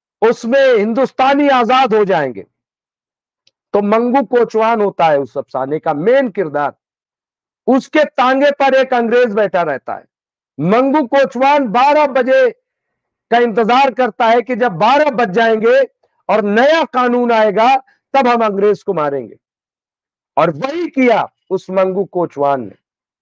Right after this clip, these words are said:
लेकिन मंगू कोचवान तो अनपढ़ था।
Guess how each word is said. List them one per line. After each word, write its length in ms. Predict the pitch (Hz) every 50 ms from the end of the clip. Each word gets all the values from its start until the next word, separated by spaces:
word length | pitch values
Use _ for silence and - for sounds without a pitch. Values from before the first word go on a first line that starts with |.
| _ _ _ _ _ _ _ _ _ _ _ _ -
लेकिन 320 | 214 240 - 480 453 254
मंगू 380 | 202 196 196 208 220 226 294 254
कोचवान 520 | - 269 262 247 - 247 262 269 277 262
तो 120 | 208 -
अनपढ़ 340 | 247 233 226 196 - 233 220
था। 240 | 170 - - - -